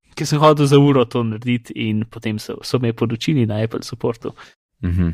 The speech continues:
Speaker 2: mhm. A, okej. Mark, jaz bi enkrat rad prišel do tebe, da gremo malo z droni okoli in bom uporabil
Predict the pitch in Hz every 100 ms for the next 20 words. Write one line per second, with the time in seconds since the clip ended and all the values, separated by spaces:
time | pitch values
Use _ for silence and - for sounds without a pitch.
0 | - _ 76 78 80 - _ _ _ _
1 | _ - 95 98 95 92 - 110 143 -
2 | _ _ _ - - _ - _ _ _
3 | _ 104 113 117 120 110 107 98 92 92
4 | 101 101 98 _ _ _ _ - - -
5 | 90 85 98 92 82 87 - 87 85 85
6 | 90 90 85 101 101 90 - 104 95 87
7 | 85 87 85 - 82 85 87 85 - 90
8 | 90 90 90 85